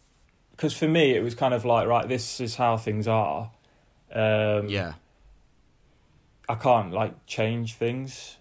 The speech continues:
Speaker 1: Um, so I tried to sort of be more positive, uh, in the period after that.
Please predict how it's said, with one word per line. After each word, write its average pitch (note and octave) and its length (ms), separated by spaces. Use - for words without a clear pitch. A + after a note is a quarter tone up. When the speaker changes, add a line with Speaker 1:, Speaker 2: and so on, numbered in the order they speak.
Speaker 1:
Um, G#2+ 360
so A2 240
I A2 60
tried B2 320
to - 180
sort G#2+ 340
of G#2+ 80
be A#2 180
more G#2+ 260
positive, A2 840
uh, G#2 300
in A2 120
the A2 100
period G#2+ 400
after G#2 300
that. C2+ 280